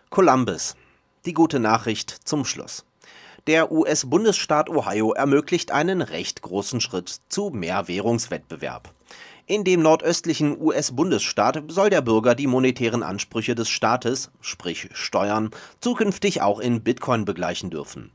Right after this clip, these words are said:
Der Wechselkurs wird fünfzehn Minuten nach Beginn der Transaktion seitens des Schuldners eingefroren und in Dollar umgerechnet.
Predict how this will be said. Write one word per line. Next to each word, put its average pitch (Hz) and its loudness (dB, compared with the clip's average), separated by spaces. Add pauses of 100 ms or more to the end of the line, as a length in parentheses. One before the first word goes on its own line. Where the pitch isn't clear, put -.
(480)
Der 180 4
Wechselkurs 180 2
wird 196 2
fünfzehn 143 -2
Minuten 127 2
nach 123 4
Beginn 113 -2
der 113 4
Transaktion 117 -2
seitens 87 -6
des 104 -6
Schuldners 117 0
eingefroren 123 0
und 220 0
in 170 2
Dollar 98 2
umgerechnet. 92 -2